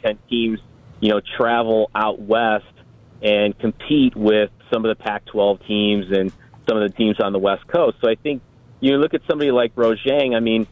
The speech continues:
a lot of their tournaments are televised on the Golf Channel. She's playing in all these high-level, uh, women's amateur events. She's had a couple of pro starts. Um,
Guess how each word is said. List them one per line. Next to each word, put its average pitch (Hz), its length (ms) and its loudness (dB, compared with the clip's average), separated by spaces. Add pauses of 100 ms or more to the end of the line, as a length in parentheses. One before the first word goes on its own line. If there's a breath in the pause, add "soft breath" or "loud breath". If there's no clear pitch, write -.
(680)
a 117 60 4
lot 123 300 2
of 135 60 -8
their 131 100 -2
tournaments 123 480 -4
are 113 60 -8
televised 110 520 0
on 110 80 -2
the 101 80 -4
Golf 123 320 0 (100)
Channel. 113 520 2
She's 101 100 -10 (140)
playing 107 260 0
in 101 80 -4
all 95 140 -4
these 98 140 -8
high-level, 95 600 0 (100)
uh, 87 300 0
women's 95 340 -4
amateur 120 420 2
events. 110 380 -2 (120)
She's 92 200 -10
had 95 160 0
a - 40 -4
couple - 340 -6
of - 100 -8
pro 156 260 0
starts. 127 500 0 (560 soft breath)
Um, 110 460 -2